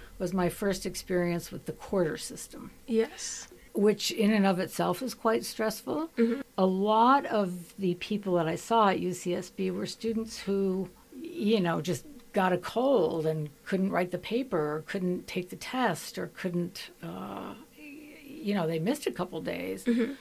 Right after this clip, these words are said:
Speaker 1: But on a quarter system, that's huge.
Speaker 2: Yeah.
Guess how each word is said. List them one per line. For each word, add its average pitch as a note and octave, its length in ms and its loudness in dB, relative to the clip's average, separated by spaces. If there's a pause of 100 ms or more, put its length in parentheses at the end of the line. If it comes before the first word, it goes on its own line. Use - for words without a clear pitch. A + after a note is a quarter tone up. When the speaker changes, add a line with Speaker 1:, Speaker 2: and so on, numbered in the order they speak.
(100)
Speaker 1:
But F#3 160 4
on F3+ 180 4
a D#3+ 40 -2
quarter F4+ 340 0
system, F3 680 -4 (260)
that's B3 260 -4
huge. - 500 -2
Speaker 2:
Yeah. A3 340 4